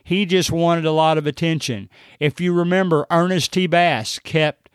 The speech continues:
doing things in the classroom to disrupt the class. By the way, if you're into Andy Griffith trivia, Ernest T. Bass, the guy that played that part, Howard Morris, was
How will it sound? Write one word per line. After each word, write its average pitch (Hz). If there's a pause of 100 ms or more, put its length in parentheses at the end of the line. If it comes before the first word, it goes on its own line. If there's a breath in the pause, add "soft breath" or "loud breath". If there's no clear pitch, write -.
(500 soft breath)
doing 180
things 147
in 170
the 160
classroom 139 (360 soft breath)
to 147
disrupt 156
the 151
class. 160
By 170
the 180
way, 135
if 170
you're 123
into 135
Andy 131
Griffith 120
trivia, 139
Ernest 147
T. 151
Bass, 131
the 131
guy 120
that 131
played 139
that 117
part, 123
Howard 143
Morris, 123
was 135